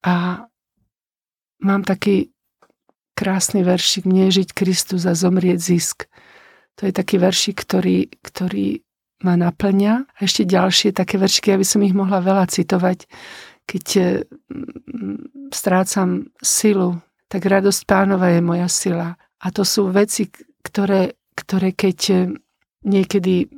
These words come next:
človek upadá do nejakých takých pochybností, ani nie pochybností, ale tak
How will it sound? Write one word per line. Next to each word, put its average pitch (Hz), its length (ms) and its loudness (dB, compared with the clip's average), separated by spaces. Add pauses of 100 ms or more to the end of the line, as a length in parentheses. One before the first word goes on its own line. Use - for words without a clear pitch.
(180)
človek 190 400 -2
upadá 190 400 0
do 180 80 2
nejakých 180 560 -2
takých - 560 -6 (320)
pochybností, 196 880 0
ani 254 240 2
nie 247 160 4
pochybností, 185 720 -4
ale 180 240 -4
tak 175 160 -10